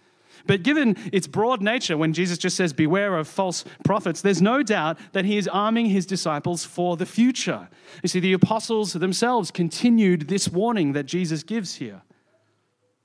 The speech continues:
And we might be tempted to think that a false prophet, you know, might have been someone who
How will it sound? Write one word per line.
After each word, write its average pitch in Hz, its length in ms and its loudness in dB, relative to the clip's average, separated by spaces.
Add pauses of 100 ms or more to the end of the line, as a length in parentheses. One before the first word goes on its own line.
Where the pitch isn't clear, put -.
(460)
And 233 140 0
we 302 160 2
might 277 160 0
be 196 80 2
tempted 240 380 0
to - 80 -2
think 196 260 0
that 180 180 -2
a 180 80 -2
false 220 300 -4
prophet, 190 480 0 (200)
you 214 60 2
know, 202 80 2
might 226 220 0
have 208 100 -4
been 214 200 2
someone 247 400 0
who 220 320 2